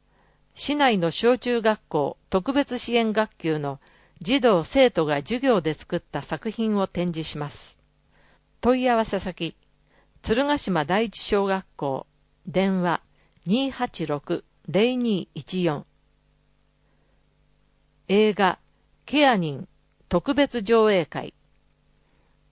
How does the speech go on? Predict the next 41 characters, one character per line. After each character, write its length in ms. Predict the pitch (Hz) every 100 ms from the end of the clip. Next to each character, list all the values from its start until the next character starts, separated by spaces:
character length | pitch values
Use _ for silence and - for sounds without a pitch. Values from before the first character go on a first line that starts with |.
| _
日 320 | 190 269 262 175
時、 220 | 139 - _ _ _ _ _ -
十 240 | 160 269
二 120 | 285
月 240 | 285 269 254
二 180 | 240 220
十 200 | 190 151
二 160 | 151
日 380 | 170 170 151 - 160
土 160 | 160
曜、 280 | 156 202 - _ _ _ _ -
十 180 | 151 285
三 280 | - 285 208
時 100 | 156
三 240 | 196 208
十 120 | 208
分 260 | 190 156 147
か 140 | 147
ら 100 | 143
十 240 | 135 175 185
六 260 | 180 170
時。 200 | 165 131 _ _ _ _ _ _ _ _ -
十 240 | 202 277
七 240 | 294 285
時 120 | 202 175
か 160 | 151
ら 180 | 143 - _ -
十 260 | 190 277 233
九 120 | 196
時 140 | 143
三 260 | - 180 180
十 120 | 170
分。 360 | - - - _ _ _ _ _ _ _ _ _ 175
場 200 | 165 165
所、 280 | 226 220 - _ _ _ _ _
女 180 | 147 180
性 220 | 180 277
セ 200 | 262 262
ン 60 | 208
タ 180 | - 143
ー。 160 | 127